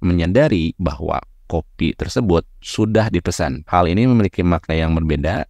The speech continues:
karena justru kebalikannya. Dia berpikir bahwa kopinya telah dipesan. Kalau pilihan D memiliki makna bahwa justru kopinya sudah dipesan, tapi dia tidak menyadarinya. Oleh karena itu, jawabannya adalah C.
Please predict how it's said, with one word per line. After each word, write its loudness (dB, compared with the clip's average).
karena -2
justru -2
kebalikannya. 0
Dia 2
berpikir 0
bahwa -2
kopinya -2
telah 2
dipesan. -4
Kalau -2
pilihan -2
D 2
memiliki 0
makna 0
bahwa 0
justru 0
kopinya -2
sudah -2
dipesan, -4
tapi -2
dia -4
tidak -2
menyadarinya. -2
Oleh 2
karena 2
itu, -2
jawabannya 2
adalah 0
C. -8